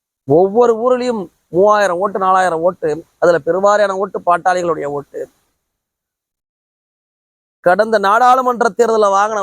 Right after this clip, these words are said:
ஓட்டை விட, அந்த தொகுதியில, விக்கிரவாண்டி தொகுதியில வாங்கின ஓட்டை விட இரண்டு மடங்கு ஓட்டு இப்பயே நமக்கு உறுதியா இருக்கு. அதை அதிகப்படுத்துறதுல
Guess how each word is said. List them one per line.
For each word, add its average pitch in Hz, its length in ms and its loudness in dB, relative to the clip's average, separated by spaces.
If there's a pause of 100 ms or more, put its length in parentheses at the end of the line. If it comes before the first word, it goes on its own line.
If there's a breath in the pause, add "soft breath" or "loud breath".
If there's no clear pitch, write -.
(120)
ஓட்டை 202 280 0
விட, 185 100 0 (680)
அந்த 160 240 0
தொகுதியில, 190 260 0
விக்கிரவாண்டி 196 360 -2
தொகுதியில 175 260 0
வாங்கின 156 300 -2
ஓட்டை 160 200 -6
விட 151 120 0 (340)
இரண்டு 185 500 0
மடங்கு 202 380 0 (1040)
ஓட்டு 165 340 0 (120)
இப்பயே 208 340 0
நமக்கு 175 260 -4
உறுதியா 160 320 0
இருக்கு. - 180 -12 (1500)
அதை 147 220 0 (400)
அதிகப்படுத்துறதுல 170 880 -2